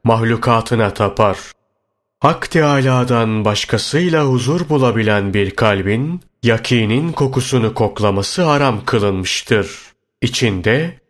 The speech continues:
Allah Teâlâ'nın razı olmadığı bir şey barındıran bir kalbe, herhangi bir nurun girmesi yasaklanmıştır. Kitap ve sünnetin hak oluşuna şahit olmadığı bir vecd, batıldır.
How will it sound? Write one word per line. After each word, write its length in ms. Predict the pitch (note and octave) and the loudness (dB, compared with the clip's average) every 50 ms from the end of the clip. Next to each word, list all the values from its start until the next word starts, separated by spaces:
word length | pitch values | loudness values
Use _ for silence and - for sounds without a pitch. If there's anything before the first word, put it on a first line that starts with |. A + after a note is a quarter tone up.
| _ _ | _ _
Allah 400 | A#2+ A#2+ A#2 A2 B2 D#3+ E3+ D3 - | 2 2 2 2 0 -2 -2 -4 -2
Teâlâ'nın 840 | - C#3+ C3+ C3 B2+ B2+ A#2+ B2 B2 A#2+ A#2 A2+ A#2 A2+ A2 G#2+ G#2+ | 0 0 2 2 2 2 2 2 2 2 2 2 0 0 0 0 0
razı 360 | G#2+ A2 G#2+ G#2+ G#2 - A#2 | 2 2 2 2 0 0 0
olmadığı 640 | A2 A#2 D3+ E3+ E3+ D#3 C#3 B2+ C3 C3 B2 B2 B2 | 0 2 0 0 0 0 0 2 2 2 0 2 0
bir 100 | A#2+ A2+ | 0 -2
şey 340 | G#2+ - - B2+ A#2 A2+ G#2 | -2 0 0 0 0 2 2
barındıran 720 | A2 G#2+ G#2+ A2 G#2+ G2+ F#2 A2 A2 A2 G#2 G2 G2+ G2 | 0 2 2 0 0 0 0 2 4 4 2 2 0 0
bir 220 | G#2 G2+ G2 - | 0 -2 -2 -2
kalbe, 600 | - A#2 G#2+ G2 F#2 F#2 G2+ G#2+ B2 D3+ E3+ F3+ - _ _ _ | 0 0 2 0 0 0 0 0 0 0 -2 -6 -8 _ _ _
herhangi 600 | - A#2+ A#2+ A2 A2 A2+ D3 F3 E3+ D3 C3+ C#3 B2 | 0 2 2 2 2 2 0 0 0 0 0 2 2
bir 220 | B2+ B2 A#2+ A#2 | 2 2 2 2
nurun 460 | A#2 A2+ A2+ A2 G#2+ A2 G#2+ G2+ G2+ | 2 2 2 2 2 0 0 -2 -2
girmesi 480 | G2 A2 G#2 G2+ G2+ G2+ G2 - - F#3 | 0 0 0 0 0 -2 -2 -2 0 0
yasaklanmıştır. 1120 | F3 D3+ C#3 - D#3 D3 B2+ C3 - C3+ B2+ A#2+ G#2+ G2+ F#2 - - - - A#2+ G#2 F#2+ - - - - _ _ _ _ _ _ _ _ _ _ - | 0 0 -2 -2 -2 -4 -2 0 0 2 2 2 0 -2 -4 -4 -6 -2 0 0 0 0 -2 -8 -16 -20 _ _ _ _ _ _ _ _ _ _ -2
Kitap 460 | - B2 C3 C3 C#3+ C#3+ B2+ - - | -2 0 2 2 0 0 -2 -2 0
ve 140 | B2 B2 A#2+ | 2 2 0
sünnetin 800 | - - - C3 A#2+ A2+ A2+ A2+ A2 A2+ - A2+ A2 G#2 G#2 | -2 -2 0 0 2 2 2 0 0 0 0 0 0 0 0
hak 300 | G#2 A2 C#3 D#3 B2+ - | 0 0 -2 -2 0 0
oluşuna 500 | D#3 C3+ B2 A#2+ - - C3 A#2+ A#2 A2+ | 0 0 0 -2 0 -2 0 0 0 0
şahit 540 | G#2+ - - B2 A2+ A2 G#2+ G#2+ A2 G#2 - | 0 0 0 2 2 2 2 0 -2 0 0
olmadığı 600 | A2 - - E3 D3 A#2+ A2 - A2+ G#2 G2+ F#2 | 0 0 0 0 0 0 0 2 0 0 0 0
bir 240 | E2+ G#2 G2+ G2 F#2 | 0 -2 -2 0 0
vecd, 380 | G2+ A2+ C#3 C3 C3 - - - - - _ _ - | 0 0 0 -2 -6 -10 -14 -18 -20 -20 _ _ -2
batıldır. 800 | G#2 A2 A2 A2 G#2+ - - A#2 G2+ F#2+ F2 G2 G2 F2+ E2 | 0 2 2 0 -2 -2 0 0 0 0 0 -2 -2 -2 -4